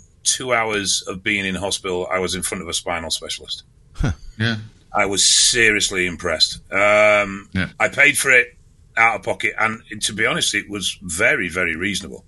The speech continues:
Speaker 1: And
Speaker 3: Mm.
Speaker 1: then, uh, Koh Samui.
Speaker 3: Oh,
Speaker 1: That's
Speaker 3: Koh
Speaker 1: where we ended
Speaker 3: Samui,
Speaker 1: up.
Speaker 3: yeah.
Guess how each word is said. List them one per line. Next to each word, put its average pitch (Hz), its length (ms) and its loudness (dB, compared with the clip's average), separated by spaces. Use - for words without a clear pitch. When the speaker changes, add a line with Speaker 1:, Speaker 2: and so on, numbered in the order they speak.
Speaker 1:
And 107 160 4
Speaker 3:
Mm. - 40 4
Speaker 1:
then, 117 380 4
uh, 117 920 2
Koh 135 200 -2
Samui. 120 400 0
Speaker 3:
Oh, - 80 4
Speaker 1:
That's 160 100 6
Speaker 3:
Koh - 80 2
Speaker 1:
where - 80 6
we 95 80 4
ended 87 180 0
Speaker 3:
Samui, 87 100 2
Speaker 1:
up. - 40 -4
Speaker 3:
yeah. 92 200 0